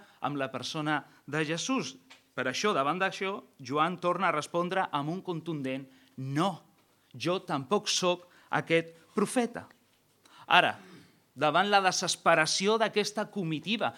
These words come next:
que s'estaven tirant dels cabells demanant-li, "Si us plau, qui ets tu? Digue'ns què dius tu de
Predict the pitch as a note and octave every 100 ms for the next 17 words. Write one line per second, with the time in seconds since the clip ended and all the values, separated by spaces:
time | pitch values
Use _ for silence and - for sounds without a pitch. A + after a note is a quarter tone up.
0 | - - D#3 D#3 A3 B3 G#3 G#3 A#3+ A#3+
1 | G#3+ E3 F#3 E3 G3 A#3 F3+ F3 F3+ A#3
2 | A#3 G3 E3 - G3 A3+ E3 - - -
3 | - A#3+ A#3+ A#3+ - - C#4+ C4 - _
4 | _ _ D3+ A3+ C4 B3+ - - B3 A#3+
5 | C4+ B3+ - B3+ C4+